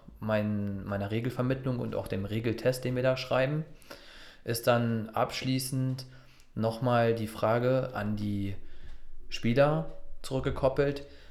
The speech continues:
was sie sich vorstellen oder was sie für Erwartungen haben, was ein Schiedsrichter mitbringen muss, wie er sich verhalten soll gegenüber den Spielern. Und auch das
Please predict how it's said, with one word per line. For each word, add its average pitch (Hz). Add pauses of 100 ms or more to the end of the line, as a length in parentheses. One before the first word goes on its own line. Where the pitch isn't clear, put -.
(240)
was 113
sie 123
sich 147 (140)
vorstellen 156
oder 113
was 113
sie 117
für 113
Erwartungen 107
haben, 104 (380)
was -
ein 117
Schiedsrichter 131
mitbringen 92
muss, 87 (500)
wie 107
er 117
sich 113
verhalten 113
soll 98
gegenüber 95
den 95
Spielern. 92 (440)
Und 98
auch -
das 127